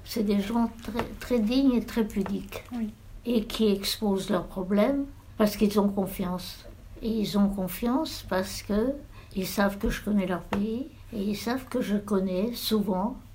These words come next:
Speaker 1: leur père, leur grand-père, et cetera. Et c'est cette continuité de, de, d'amitié, euh, qui fait qu'ils peuvent venir, euh, en parler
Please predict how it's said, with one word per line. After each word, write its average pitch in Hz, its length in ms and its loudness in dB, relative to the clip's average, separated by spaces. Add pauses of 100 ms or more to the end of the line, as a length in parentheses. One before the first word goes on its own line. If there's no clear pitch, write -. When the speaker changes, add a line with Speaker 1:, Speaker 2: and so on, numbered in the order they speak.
(340)
Speaker 1:
leur 233 180 -4
père, 196 420 2
leur 180 220 0
grand-père, 190 520 -2
et 170 120 -4
cetera. 180 380 -8 (240)
Et 220 80 -4
c'est 214 120 -2
cette 202 300 -2
continuité 220 920 2
de, 175 540 0 (320)
de, 196 300 -4 (520)
d'amitié, 208 760 4 (400)
euh, 233 160 -2
qui 202 140 -2
fait 226 220 2
qu'ils 208 180 -2
peuvent 202 320 0
venir, 202 420 4 (100)
euh, 190 300 -2
en 202 120 4
parler 196 500 4